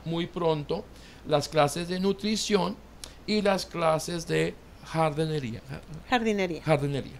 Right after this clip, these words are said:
Speaker 1: very
Speaker 2: Ujú.
Speaker 1: good. Eso está por iniciar. Más informes, les vuelvo a repetir el teléfono, siete dieciocho, veinte setenta.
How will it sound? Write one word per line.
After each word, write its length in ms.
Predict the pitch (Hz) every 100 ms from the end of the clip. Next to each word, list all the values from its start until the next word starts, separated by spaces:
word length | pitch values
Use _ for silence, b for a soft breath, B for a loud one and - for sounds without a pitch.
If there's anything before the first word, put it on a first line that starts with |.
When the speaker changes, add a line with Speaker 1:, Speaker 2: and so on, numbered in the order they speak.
| -
Speaker 1:
very 240 | 202 175
Speaker 2:
Ujú. 80 | 190
Speaker 1:
good. 80 | - - B B
Eso 240 | 185 190 214
está 240 | 208 170
por 160 | 196 185
iniciar. 440 | 175 156 - 98 - B B B
Más 300 | 156 180 196 220
informes, 680 | 214 214 220 214 247 247 147
les 260 | 147 123
vuelvo 260 | 123 113 123
a 20 |
repetir 340 | 151 165 170 175
el 100 | 180
teléfono, 560 | 185 180 180 190 208
siete 420 | 202 190 165 170 180
dieciocho, 800 | 170 160 165 170 175 185 202 160
veinte 360 | 165 147 170
setenta. 520 | - 127 - 110 101